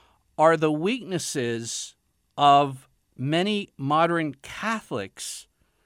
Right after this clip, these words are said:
and how they teach children about Noah, the ark, and the flood. And you heard me right, because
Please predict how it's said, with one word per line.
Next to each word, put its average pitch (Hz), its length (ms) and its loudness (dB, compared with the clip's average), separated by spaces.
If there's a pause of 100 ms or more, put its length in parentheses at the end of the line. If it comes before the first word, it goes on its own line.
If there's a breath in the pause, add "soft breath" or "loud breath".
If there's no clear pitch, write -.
(280)
and 143 160 -4
how 175 240 2
they 165 180 -2
teach 214 600 -10
children 123 840 -2 (260)
about 131 460 2
Noah, 139 600 0 (440)
the 127 300 -4
ark, 123 460 4 (340)
and 123 220 -2
the 127 40 -4
flood. 180 380 0
And 147 160 -4
you 262 140 4
heard 233 180 4
me 214 160 0
right, 165 560 -4 (800 soft breath)
because 180 680 2